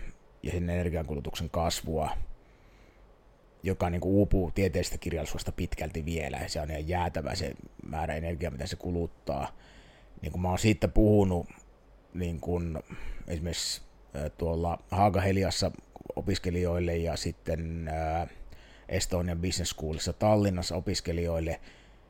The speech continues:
niin pitää olla tosi, tosi varovainen, ettei mene itse semmoisen dystooppiseksi, että se niinku,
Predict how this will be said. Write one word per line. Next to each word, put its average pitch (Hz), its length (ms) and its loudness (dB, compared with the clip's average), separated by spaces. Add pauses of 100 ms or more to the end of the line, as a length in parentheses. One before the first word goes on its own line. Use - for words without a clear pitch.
(280)
niin 82 180 -6 (260)
pitää 135 240 6
olla 139 160 6 (380)
tosi, 147 580 8
tosi 110 460 4
varovainen, 95 560 6
ettei 87 280 0
mene 92 160 2
itse 95 220 -2
semmoisen 87 320 -4
dystooppiseksi, - 760 -4
että - 120 -8
se 87 60 -4
niinku, 87 360 -2